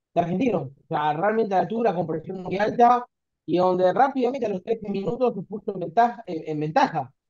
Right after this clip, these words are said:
con un gol, un gol de Ábalos que, eh, la viene intentando, y la viene intentando, y se le dio finalmente esa especie de tijera, o le quiso pegar ahí medio de, de volea y se cayó. Eh,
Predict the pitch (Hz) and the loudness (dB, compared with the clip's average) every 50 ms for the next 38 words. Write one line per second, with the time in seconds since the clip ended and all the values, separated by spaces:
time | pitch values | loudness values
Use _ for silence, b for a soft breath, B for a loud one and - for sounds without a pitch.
0 | _ _ _ _ - - 151 151 147 139 135 147 175 175 - 190 220 233 233 - | _ _ _ _ -6 -4 -2 -2 -2 -6 -8 -8 -6 -6 -2 2 2 2 2 2
1 | - _ _ _ _ _ _ _ _ _ - 330 392 - - - - - 294 311 | -6 _ _ _ _ _ _ _ _ _ -10 -10 -10 -8 -4 2 2 2 2 2
2 | 254 240 247 330 330 302 254 214 185 202 - 202 208 233 277 294 262 _ _ _ | 0 0 4 4 4 4 4 0 0 0 0 2 4 4 4 2 -2 _ _ _
3 | _ _ _ _ _ - - 151 156 156 151 151 151 143 143 139 131 131 151 160 | _ _ _ _ _ -4 2 4 6 6 6 4 0 -2 -6 -8 -8 -6 -6 -4
4 | 160 170 175 190 220 233 226 202 165 175 160 156 165 196 208 220 214 202 180 160 | -4 -2 -2 0 2 2 0 0 -2 -4 -2 2 2 2 2 2 0 -4 -4 -4
5 | 156 160 175 180 180 170 160 147 156 151 143 135 175 185 202 220 220 226 226 - | -2 -2 -2 -4 -4 -6 -6 -6 -6 -6 0 2 4 4 4 4 4 2 2 0
6 | - 147 147 135 135 - _ - - 156 156 156 160 190 247 247 - - 139 151 | -2 -10 -12 -12 -14 -16 _ -16 -8 -4 0 2 4 6 8 8 6 6 2 -4
7 | 151 147 151 156 165 185 196 202 202 220 233 233 233 - _ _ _ _ _ - | -4 -4 -4 -2 -2 0 0 2 4 6 6 6 4 0 _ _ _ _ _ -20
8 | 147 - - 160 151 147 - - 180 - - 180 170 156 151 139 127 147 135 135 | -12 -6 -4 -2 -2 -2 -4 -6 -8 -4 -4 -2 -2 0 -2 -2 -4 -8 -10 -4
9 | - 220 240 233 226 202 170 160 160 147 151 170 165 - 170 - 160 170 170 180 | 4 6 6 8 8 6 4 4 0 0 -2 -6 -8 -8 -4 -2 0 2 2 2
10 | 170 165 170 165 170 175 175 165 160 156 151 147 143 135 131 131 127 120 - _ | 2 2 -2 -2 -2 -2 -2 0 0 0 -2 -2 -6 -10 -10 -10 -12 -14 -18 _
11 | _ _ _ _ _ _ - 139 147 151 156 170 185 208 214 196 175 - 156 - | _ _ _ _ _ _ -4 -2 2 4 4 4 4 4 4 2 0 -4 -6 -8
12 | 147 143 - 220 233 233 233 233 233 233 _ _ _ _ _ _ _ _ - 131 | -8 -6 -2 4 6 6 6 6 2 -6 _ _ _ _ _ _ _ _ -12 -10
13 | 135 139 131 131 131 131 131 127 127 123 123 120 120 117 117 113 | -8 -8 -8 -8 -8 -8 -8 -8 -6 -8 -8 -8 -8 -10 -10 -12